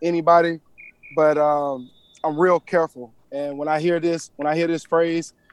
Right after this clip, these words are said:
um, it hit with me because, uh, you know,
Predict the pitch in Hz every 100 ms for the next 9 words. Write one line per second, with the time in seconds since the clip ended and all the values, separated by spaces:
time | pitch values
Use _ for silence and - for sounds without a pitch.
0 | - 147 143 143 135 135 123 _ _ -
1 | 151 156 185 165 156 170 170 156 156 160
2 | 156 151 - 143 147 143 135 - _ _
3 | - 156 156 151 143 139